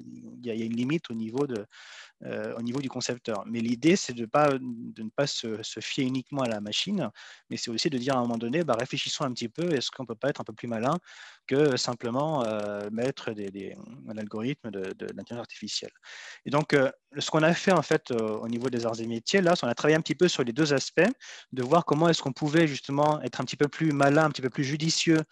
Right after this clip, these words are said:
euh, dans l'utilisation des systèmes de réalité virtuelle, en sachant qu'il y a déjà pas mal de choses qui ont été faites. Et d'un, d'autre côté, de voir si, ben, on pouvait justement, l'intelligence artificielle pouvait nous aider aussi à améliorer finalement ces, ces technologies-là, euh,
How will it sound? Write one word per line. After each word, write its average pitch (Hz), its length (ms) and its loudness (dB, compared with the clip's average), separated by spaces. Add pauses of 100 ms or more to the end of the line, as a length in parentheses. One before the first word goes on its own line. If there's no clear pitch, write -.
(480)
euh, 120 300 -2
dans 123 140 -2
l'utilisation 143 760 2
des 123 120 0
systèmes 120 340 -2
de 113 60 -2
réalité 110 320 -4
virtuelle, 170 420 0
en 147 60 0
sachant 117 340 -2
qu'il 107 160 -8
y - 20 -6
a 104 40 -2
déjà 107 160 -4
pas 143 180 4
mal 156 80 4
de 143 60 0
choses 131 180 -2
qui - 100 -14
ont 113 40 -4
été 107 160 -8
faites. - 340 0 (800)
Et 175 200 10
d'un, 147 240 4
d'autre 131 440 -2
côté, 131 300 4
de 160 80 4
voir 147 320 6
si, - 240 2
ben, 139 80 4
on 120 80 2
pouvait 135 300 0
justement, 139 380 2
l'intelligence 120 420 -2
artificielle 117 420 -2
pouvait 143 260 2
nous 127 200 2
aider 127 180 2
aussi 160 300 2
à 139 60 4
améliorer 139 540 4
finalement 131 460 0
ces, - 240 -8
ces - 140 -6
technologies-là, 107 760 -2 (480)
euh, 101 500 -4